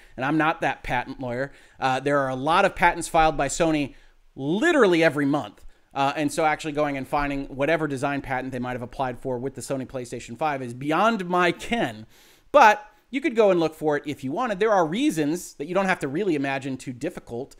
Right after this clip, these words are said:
to say Sony doesn't want to share that with you, even though I think it does hurt their cease and desist letter. I'm in agreement with them there.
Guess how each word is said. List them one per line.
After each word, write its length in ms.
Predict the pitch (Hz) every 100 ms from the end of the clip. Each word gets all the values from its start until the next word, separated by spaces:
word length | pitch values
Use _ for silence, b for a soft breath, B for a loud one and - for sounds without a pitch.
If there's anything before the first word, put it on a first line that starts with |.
| b b b
to 160 | - 202
say 260 | 202 202
Sony 320 | 185 - 196 180
doesn't 220 | 165 165
want 160 | 143
to 100 | 143
share 160 | - 139
that 260 | 127 - - - 127
with 260 | 240 247
you, 280 | 143 120 120 -
even 240 | 247 208
though 80 | 185
I 80 | 156
think 160 | 160
it 100 | 151
does 200 | 151 160
hurt 200 | - 127
their 100 | 123
cease 200 | 117 123
and 100 | -
desist 240 | 110 190 -
letter. 140 | 117
I'm 100 | 120
in 60 | 123
agreement 320 | 113 131 117
with 80 | 113
them 160 | 107
there. 360 | 131 175 113 104